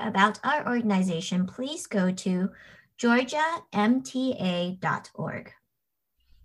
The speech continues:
Today, we are joined by Deborah Ramsey Dickensheets. Hello, Deborah.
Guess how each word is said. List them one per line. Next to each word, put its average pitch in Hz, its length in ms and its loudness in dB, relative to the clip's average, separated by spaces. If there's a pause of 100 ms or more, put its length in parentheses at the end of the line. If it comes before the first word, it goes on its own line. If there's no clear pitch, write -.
(180)
Today, 269 500 0
we 320 140 -4
are 311 80 0
joined 214 340 2
by 185 140 2
Deborah 277 600 0
Ramsey 196 460 2
Dickensheets. 170 800 -6 (560)
Hello, 269 240 4
Deborah. 196 560 4